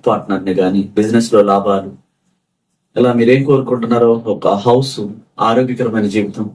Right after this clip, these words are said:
ఇవన్నీ కూడా మీరు కోరుకున్న విధంగా చాలా సులభంగా మేనిఫెస్ట్ అవ్వాలని అనంత విశ్వశక్తిని మీ అందరి కోసం ప్రత్యేకంగా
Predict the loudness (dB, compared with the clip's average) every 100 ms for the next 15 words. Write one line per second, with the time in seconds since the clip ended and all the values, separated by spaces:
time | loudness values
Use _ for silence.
0 | _ 0 2 2 2 0 0 -2 -4 -4
1 | -4 0 0 2 0 0 -2 -2 -2 -4
2 | -12 _ _ _ _ 0 2 2 2 2
3 | 2 2 0 -2 -6 -2 0 0 -2 -4
4 | -6 -2 2 2 2 -2 -4 -6 -4 0
5 | 2 2 2 0 0 -2 0 -4 0 0
6 | 0 2